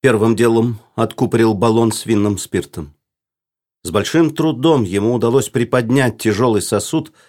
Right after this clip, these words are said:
почти на высоту своего роста, потому что именно так высоко стоял смеситель с насаженной на него стеклянной воронкой, куда он без помощи мензурки влил алкоголь прямо из баллона.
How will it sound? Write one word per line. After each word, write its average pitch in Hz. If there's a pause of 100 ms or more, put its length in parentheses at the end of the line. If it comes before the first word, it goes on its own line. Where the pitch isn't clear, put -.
(180)
почти 107
на 147
высоту 139
своего 156
роста, 151
потому 107
что - (240)
именно 151
так 156
высоко 120
стоял 139
смеситель 139 (280)
с -
насаженной 107
на 107
него 113
стеклянной 117
воронкой, 110 (300)
куда 123
он 170
без 156
помощи 156
мензурки 135 (280)
влил 175
алкоголь 156
прямо 139
из 120
баллона. 101